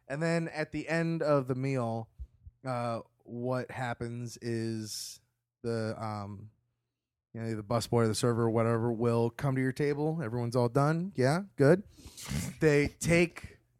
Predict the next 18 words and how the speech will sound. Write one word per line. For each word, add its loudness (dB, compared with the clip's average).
the 4
brown 6
paper 4
tablecloth 2
and -10
then -6
just -8
wrap 2
everything 2
up 6
in 0
it -2
and -6
just -8
throw 2
it 4
all 2
away. -2